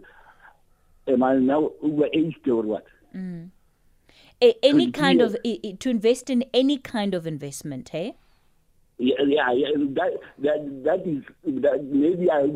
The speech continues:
Speaker 1: how is it advisable, and how long must I take it until three years?
Speaker 2: Okay. So, so Brian, did you hear that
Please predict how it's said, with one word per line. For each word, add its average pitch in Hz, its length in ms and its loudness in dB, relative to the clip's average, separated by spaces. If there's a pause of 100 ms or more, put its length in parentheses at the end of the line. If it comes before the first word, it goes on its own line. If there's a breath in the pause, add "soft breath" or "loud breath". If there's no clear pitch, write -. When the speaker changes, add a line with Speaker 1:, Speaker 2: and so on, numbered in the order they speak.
Speaker 1:
how 165 420 -2
is 156 260 -2
it - 120 -14
advisable, 180 680 -2
and 156 140 0
how 131 180 -2
long 170 240 -2
must 143 180 -2
I 143 80 0
take 143 280 -6
it 156 140 -6
until 127 400 -2 (180)
three 143 140 -8
years? 117 240 0 (580)
Speaker 2:
Okay. 175 360 -6 (480 soft breath)
So, 202 260 -4
so 226 140 -8
Brian, 247 240 -4
did 285 180 -14
you 269 80 -8
hear 330 80 -6
that 311 120 -8